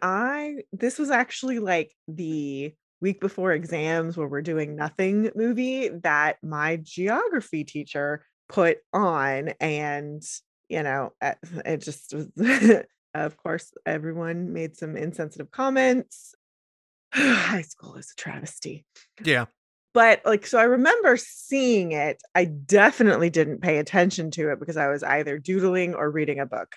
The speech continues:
Speaker 1: I was not watching the movie. So,
Speaker 2: <laughs>
Speaker 1: but, so, like, I've seen it, but, like, uh, do I remember what happened? No. So, yeah.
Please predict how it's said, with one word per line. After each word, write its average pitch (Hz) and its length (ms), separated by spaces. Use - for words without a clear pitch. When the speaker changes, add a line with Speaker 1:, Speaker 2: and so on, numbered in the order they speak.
Speaker 1:
I 143 220
was 143 200
not 147 280
watching 135 400
the 120 60
movie. 123 360
So, 220 140
Speaker 2:
<laughs> 185 60
Speaker 1:
but, - 340
so, 220 180
like, 220 280
I've 208 260
seen 180 560
it, - 320
but, 156 160
like, 147 180
uh, 139 120
do 151 140
I 156 100
remember 175 320
what 185 160
happened? 220 340
No. 175 580
So, 202 640
yeah. - 120